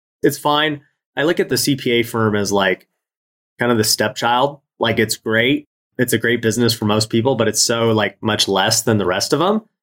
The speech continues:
But it's so necessary for all of them. <laughs> Like, it's the most necessary, but it personally doesn't make me that much money. But I love having it 'cause now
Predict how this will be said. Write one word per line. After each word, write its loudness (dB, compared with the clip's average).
But 0
it's -6
so 2
necessary 0
for -2
all 2
of -4
them. -8
<laughs> -
Like, 0
it's -2
the 0
most 2
necessary, 0
but 0
it 0
personally 2
doesn't 0
make 0
me 2
that 0
much -2
money. 0
But 2
I 2
love 0
having 0
it -2
'cause 0
now 0